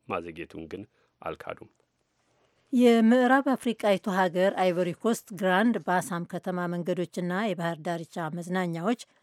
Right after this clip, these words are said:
Speaker 2: በወታደሮች ሲጠረነፉ ውለዋል። በከተማይቱ ላይ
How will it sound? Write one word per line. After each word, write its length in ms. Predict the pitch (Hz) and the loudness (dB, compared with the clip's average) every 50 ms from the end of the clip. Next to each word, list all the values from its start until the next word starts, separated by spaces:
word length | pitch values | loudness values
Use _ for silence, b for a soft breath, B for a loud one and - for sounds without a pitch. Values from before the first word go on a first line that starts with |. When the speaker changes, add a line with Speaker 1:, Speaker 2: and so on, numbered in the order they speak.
| _ _ - | _ _ 0
Speaker 2:
በወታደሮች 720 | 247 254 233 - - 208 190 175 151 180 175 175 190 202 - | 2 2 2 2 0 -2 -2 -2 0 -2 -2 -2 -2 -4 -6
ሲጠረነፉ 640 | - - - 202 - - 196 175 175 160 165 156 - 180 | -10 -10 -8 -8 -6 -6 -4 -4 -4 -4 -6 -8 -8 -8
ውለዋል። 340 | 170 165 170 165 165 160 156 - _ _ _ _ _ _ _ _ - | -6 -6 -4 -6 -6 -8 -10 -14 _ _ _ _ _ _ _ _ -10
በከተማይቱ 600 | 196 - 190 170 - 202 185 180 175 170 - - 185 | -8 -6 -6 -6 -4 -4 -4 -2 -2 -4 -4 -4 -2
ላይ 200 | 175 180 185 | -2 0 0